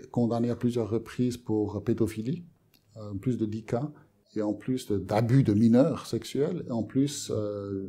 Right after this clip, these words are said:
euh, plusieurs cas de fraude, euh, financière. Et donc, pour se protéger, il a accepté de signer un accord de, d'immunité,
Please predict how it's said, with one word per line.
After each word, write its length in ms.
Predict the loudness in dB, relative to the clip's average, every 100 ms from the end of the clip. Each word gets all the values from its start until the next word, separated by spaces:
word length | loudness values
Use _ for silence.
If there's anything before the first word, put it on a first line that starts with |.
| -8
euh, 260 | -8 -8 -6
plusieurs 500 | -2 2 4 4 2
cas 220 | -2 0 2
de 100 | 0
fraude, 540 | -2 4 8 8 4 _ _ -10
euh, 140 | -6 -6 -8 -2
financière. 680 | 0 0 -4 -8 -10 -14 -20 -20 -20 -20 _ _ 2
Et 60 |
donc, 260 | 2 2 4
pour 180 | 6 6
se 160 | 6 6
protéger, 800 | 8 6 8 6 6 2 0 -4 -14 -20 _ 0
il 160 | 2
a 80 | 2
accepté 540 | 0 0 0 0 0
de 100 | 0
signer 640 | 0 -2 -2 -2 -4 -6 -10 _ _ _ _ -6
un 180 | 0 0
accord 500 | 2 2 2 2 0
de, 240 | 2 2
d'immunité, 760 | 2 4 4 4 0 0 -2